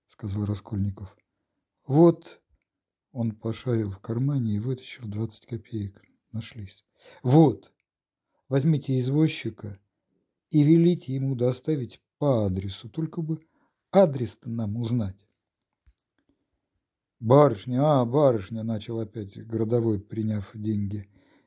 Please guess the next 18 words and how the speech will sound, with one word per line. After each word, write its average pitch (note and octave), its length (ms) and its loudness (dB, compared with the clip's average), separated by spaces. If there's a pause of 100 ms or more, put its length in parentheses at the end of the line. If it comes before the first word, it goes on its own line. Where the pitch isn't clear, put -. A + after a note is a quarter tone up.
«я D3+ 200 6
сейчас D3+ 500 2
извозчика C#3+ 680 2
вам C3+ 180 2
возьму B2+ 460 2
и A#2+ 100 0
сам D#3 240 2
вас C#3 180 2
припровожу. C3+ 840 0
Куда C3+ 260 2
прикажете, B2+ 640 -2
а? C3 280 2 (500)
Где C#3 300 6
изволите C3 440 0
квартировать?» C3+ 800 2 (1400)
«Пшла, F#3+ 880 -8 (880)
пристают», D3 1200 -8 (1200)
пробормотала A#2 1500 -4